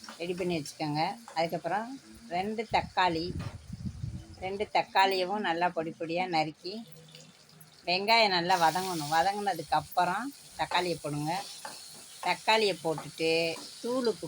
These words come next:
கொஞ்சம், பாதி அளவு தான், ஏற்கனவே பாதி போட்டிருக்கோமா, அதனால இப்போ பாதி அளவு போடுங்க. போட்டு நல்லா வதக்குங்க ரெண்டையும். தக்காளி வெங்காயம் வந்து நல்லா வதங்கிடணும், அதுதான் முக்கியம். அது வதங்காததுனால தான் இப்பயே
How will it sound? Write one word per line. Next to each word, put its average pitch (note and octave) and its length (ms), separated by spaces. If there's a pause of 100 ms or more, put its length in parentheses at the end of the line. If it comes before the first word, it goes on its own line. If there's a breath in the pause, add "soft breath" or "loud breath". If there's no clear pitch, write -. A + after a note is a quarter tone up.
கொஞ்சம், D#3+ 380 (1700)
பாதி F#3+ 380
அளவு G3+ 320
தான், F#3 160 (100)
ஏற்கனவே G3 480
பாதி E3+ 200 (100)
போட்டிருக்கோமா, F3 500 (240)
அதனால E3+ 320 (220)
இப்போ D#3 140 (100)
பாதி F3 300
அளவு F3+ 260
போடுங்க. D3 280 (280)
போட்டு F3 340 (1000)
நல்லா F3 640
வதக்குங்க E3+ 520
ரெண்டையும். D#3 400 (140)
தக்காளி G3 500
வெங்காயம் E3 500
வந்து E3+ 260
நல்லா D#3+ 220 (120)
வதங்கிடணும், D#3+ 720 (1120)
அதுதான் F3+ 380
முக்கியம். E3 440
அது E3 100 (100)
வதங்காததுனால F3+ 960
தான் G#3 200
இப்பயே G#3+ 260